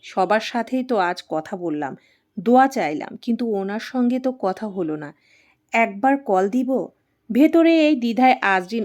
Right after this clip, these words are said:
অস্থির হয়ে যায়। এই সময় হঠাৎ ঐশীর মোবাইল বেজে ওঠে। হঠাৎ রিংটংয়ের শব্দে আজরিন চমকে ওঠে, বুকের ভেতরটা কেঁপে ওঠে যখন বোঝে এটা ঐশীর মোবাইলের রিং।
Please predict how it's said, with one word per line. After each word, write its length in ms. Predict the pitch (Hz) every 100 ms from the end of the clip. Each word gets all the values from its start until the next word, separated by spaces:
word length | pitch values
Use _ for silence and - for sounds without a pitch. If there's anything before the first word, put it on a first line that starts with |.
| -
অস্থির 460 | 196 196 - 233 208
হয়ে 220 | 170 139
যায়। 220 | - - - _
এই 200 | 226 254
সময় 400 | - 262 240 180
হঠাৎ 400 | - 220 247 240 - -
ঐশীর 480 | 226 226 - 294 254
মোবাইল 440 | 185 185 226 196 156
বেজে 300 | 165 160 180
ওঠে। 280 | - - - _ _ _ _ _ _ _
হঠাৎ 320 | 381 381 381 381 220
রিংটংয়ের 580 | 190 233 254 285 277
শব্দে 580 | 277 - 226 190 196 175 - _ _ -
আজরিন 480 | 233 220 269 269
চমকে 420 | 254 220 185 185 175
ওঠে, 260 | - - - _
বুকের 360 | 214 277 311 294
ভেতরটা 500 | 202 233 233 277 311 294 _
কেঁপে 340 | 247 247 269 269
ওঠে 300 | 190 190 175
যখন 420 | 208 208 262 240
বোঝে 460 | 208 196 226 208 - _ _ _ _ _
এটা 420 | 269 285 320 349 392 _ _
ঐশীর 500 | 226 254 254 - 320
মোবাইলের 520 | 247 196 185 190 214 202 180
রিং। 220 | 156